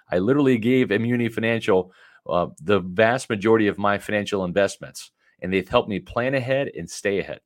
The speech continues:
Call Immuni Financial today, one eight hundred eight six eight six eight six four. Call Dave or Mark and ask for a risk-free,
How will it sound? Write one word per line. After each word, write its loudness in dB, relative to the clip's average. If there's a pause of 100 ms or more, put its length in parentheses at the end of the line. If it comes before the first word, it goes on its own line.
(220)
Call 2
Immuni -2
Financial -2
today, 0 (340)
one 0
eight 0
hundred 0
eight -2
six -6
eight 2 (280)
six -2
eight 0
six -6
four. -6 (260)
Call 0
Dave 2
or 2
Mark 2 (500)
and -2
ask -4
for 0
a 0 (240)
risk-free, 2